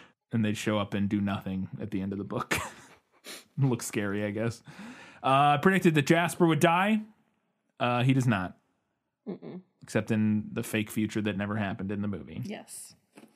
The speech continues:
Speaker 1: No one dies. Not a single person other than Irina.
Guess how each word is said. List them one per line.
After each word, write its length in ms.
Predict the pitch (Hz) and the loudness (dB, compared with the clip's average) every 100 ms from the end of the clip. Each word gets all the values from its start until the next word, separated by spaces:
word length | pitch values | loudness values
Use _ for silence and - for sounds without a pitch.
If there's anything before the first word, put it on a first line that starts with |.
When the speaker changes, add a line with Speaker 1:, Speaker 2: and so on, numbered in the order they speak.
| - - | -12 -2
Speaker 1:
No 140 | 135 | 2
one 160 | 175 151 | 4 4
dies. 320 | 104 98 - | 2 0 -4
Not 100 | 110 | -4
a 40 | |
single 220 | - 143 139 | -2 -2 0
person 300 | 135 120 135 | -2 -2 -4
other 220 | 117 127 | -2 -2
than 140 | 123 | 0
Irina. 460 | 127 104 92 87 | 0 -2 -4 -6